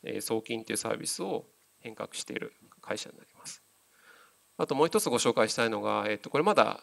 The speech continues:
えーと、新しいんですけど、アイケアベネフィッツっていう会社で、これベトナムの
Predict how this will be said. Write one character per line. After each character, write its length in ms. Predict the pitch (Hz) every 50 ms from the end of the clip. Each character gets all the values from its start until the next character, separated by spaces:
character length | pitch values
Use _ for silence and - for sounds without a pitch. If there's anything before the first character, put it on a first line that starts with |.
| - -
え 160 | 120 113 110
ー 40 | 110
と、 160 | - 117 113
新 180 | - 143 131 131
し 80 | 127 -
い 40 | 135
ん 40 | 113
で 60 | 101
す 80 | - -
け 80 | 110
ど、 80 | 107 113
ア 80 | 117 139
イ 80 | 139
ケ 120 | - 170 165
ア 80 | 165
ベ 120 | 147 160 165
ネ 100 | 147 113
フ 80 | - 110
ィ 60 | 98
ッ 80 | -
ツ 160 | - - - - _
っ 20 |
て 100 | - -
い 60 | -
う 80 | 104 98
会 180 | - 104 101 98
社 140 | - 101
で、 200 | 101 104 104 104
こ 100 | - -
れ 60 | 123 120
ベ 100 | 113 113
ト 120 | - 151
ナ 120 | 160 160
ム 100 | 156 160
の 260 | 156 151 151 151 156